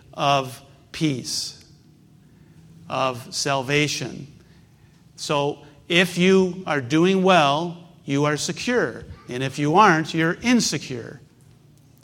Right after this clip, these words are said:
But that isn't the gospel. The gospel is, says our security is not based on our beh-, our behavior. Amen?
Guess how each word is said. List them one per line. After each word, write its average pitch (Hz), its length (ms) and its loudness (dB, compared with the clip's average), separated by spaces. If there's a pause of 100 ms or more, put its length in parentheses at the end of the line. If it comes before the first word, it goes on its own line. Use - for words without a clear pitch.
(1600)
But 151 160 -6
that 214 340 2
isn't 180 480 0
the - 80 -6
gospel. 147 500 -2
The 139 120 -8
gospel 151 480 0
is, 143 140 -2
says 156 180 -4
our 147 100 -2
security 202 540 0
is 135 100 -2
not 156 220 0
based 151 300 -2
on 135 100 -4
our 127 100 -6
beh-, 127 320 -8
our 135 120 -8
behavior. 135 580 -4 (1200)
Amen? 151 500 -4